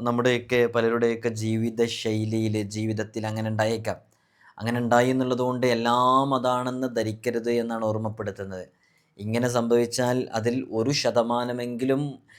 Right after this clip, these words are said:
ഒരു പക്ഷേ അത് സിഹർ കാരണമായിട്ട് ഉണ്ടായേക്കാം. ഏഹ്, ചില ഭാര്യ ഭർത്താക്കന്മാർക്കിടയിലൊക്കെ എപ്പോഴും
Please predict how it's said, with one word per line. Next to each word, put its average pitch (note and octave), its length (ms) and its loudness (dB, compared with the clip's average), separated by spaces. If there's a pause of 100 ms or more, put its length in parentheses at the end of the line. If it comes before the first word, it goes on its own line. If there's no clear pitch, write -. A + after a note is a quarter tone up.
(140)
ഒരു A#2 140 2
പക്ഷേ A2 320 0
അത് G#2+ 220 0
സിഹർ G#2 260 -2 (100)
കാരണമായിട്ട് G2+ 640 -2 (120)
ഉണ്ടായേക്കാം. F#2+ 540 -4 (640)
ഏഹ്, G2+ 240 -2
ചില A#2 160 2
ഭാര്യ A2+ 260 6
ഭർത്താക്കന്മാർക്കിടയിലൊക്കെ A2 1040 0
എപ്പോഴും B2 840 2